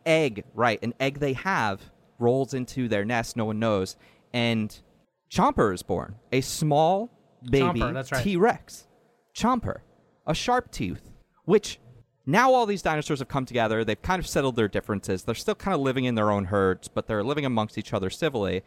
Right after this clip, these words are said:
Speaker 1: But, like, this thing's one of those things that ate his mom in front of him. Like, this is not kosher for the Great Valley. And they know that if their parents find out,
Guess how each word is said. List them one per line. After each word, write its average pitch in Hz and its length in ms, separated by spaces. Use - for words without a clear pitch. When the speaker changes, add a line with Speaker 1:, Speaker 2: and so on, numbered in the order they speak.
Speaker 1:
But, 147 180
like, 147 300
this 139 280
thing's 339 260
one 208 200
of 202 80
those 190 160
things 160 180
that - 260
ate 147 180
his 120 220
mom 113 400
in 95 80
front 95 260
of 87 100
him. - 260
Like, 120 240
this 160 300
is 185 100
not 185 520
kosher - 640
for 123 160
the 123 80
Great 120 180
Valley. 101 420
And 143 340
they 160 280
know 196 560
that 139 220
if 151 180
their 202 200
parents 233 440
find 127 220
out, 113 200